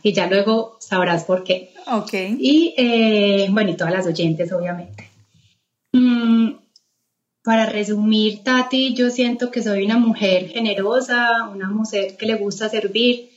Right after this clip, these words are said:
Speaker 1: y una mujer conectora de ideas, proyectos y sueños.
Speaker 2: Eso me
Speaker 1: Así me
Speaker 2: encantó,
Speaker 1: defino.
Speaker 2: conectora de ideas,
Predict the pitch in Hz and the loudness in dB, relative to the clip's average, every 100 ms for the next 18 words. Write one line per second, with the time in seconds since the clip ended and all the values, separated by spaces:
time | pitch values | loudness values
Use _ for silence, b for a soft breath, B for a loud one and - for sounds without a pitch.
0 | b b b b - 214 196 214 220 196 | b b b b -2 0 4 4 4 4
1 | 185 - - _ _ _ _ - 233 220 | 2 0 -12 _ _ _ _ -4 0 2
2 | 208 - 190 196 226 208 208 208 220 - | 2 0 0 2 4 4 2 0 -2 -4
3 | 214 202 196 180 180 208 208 226 - - | -2 0 2 0 -2 -2 -2 -2 -8 -4
4 | 208 185 208 175 160 165 - _ _ - | -2 0 2 2 0 -6 -12 _ _ -2
5 | 220 240 240 214 208 190 190 233 214 196 | 0 2 2 2 2 2 4 4 4 4
6 | 226 220 - 226 214 220 247 214 214 220 | 4 2 0 0 4 4 2 2 2 2
7 | 165 160 | 0 -2